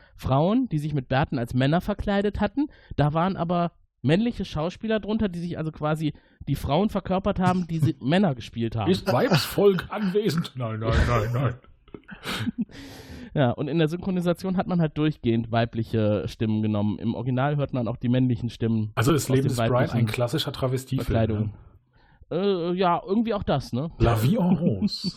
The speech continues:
Speaker 2: <laughs> Es ist nicht zu unterschätzen, ja.
Speaker 1: Aber die Heiligen Drei Könige, die durch die Stadt ziehen, was ich halt total witzig fand, ich hab mir den Film jetzt die Tage nochmal angeschaut, die Kamele sind winzig. Ist euch das mal aufgefallen? Das ist wie,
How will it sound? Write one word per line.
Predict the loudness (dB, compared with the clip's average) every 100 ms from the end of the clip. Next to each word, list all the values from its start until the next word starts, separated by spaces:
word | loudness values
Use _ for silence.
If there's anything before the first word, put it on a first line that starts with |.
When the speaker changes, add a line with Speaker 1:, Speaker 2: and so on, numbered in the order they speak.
| -10
Speaker 2:
<laughs> | -10
Es | -8
ist | -8 -10 -6 -4
nicht | -4 -4
zu | -4 -2 -2 -4 -4 -8 -16 -18 -20 -20 _ _
unterschätzen, | -10 -6 -6 -6 -8 -10
ja. | -12 _ _ -20 -20 _ _ -8
Speaker 1:
Aber | -2 0
die | 0 0
Heiligen | 2 0 0
Drei | -2
Könige, | 0 0 2 0 -2
die | -2
durch | -4
die | -4
Stadt | -2 -2
ziehen, | 0 0
was | 0
ich | 0 0
halt | 0
total | -4 -2 0 2 0
witzig | -2 -4 -4
fand, | -2 -2
ich | -2
hab | -4 -2
mir |
den | -2
Film | 0 0 0
jetzt | -2 -6
die | -2
Tage | 0 0
nochmal | -2 -2 -2
angeschaut, | -2 -2 0 0 -2 -6 -20 -20 -14
die | -2
Kamele | 2 4 4 4 2
sind | 2 0
winzig. | 2 0 0 -4 -4 -10 _ _
Ist | -2
euch | -2
das | 0 -2
mal | -2
aufgefallen? | -2 -6 -4 0 0
Das | 0 -2
ist | -6 -4
wie, | -4 -6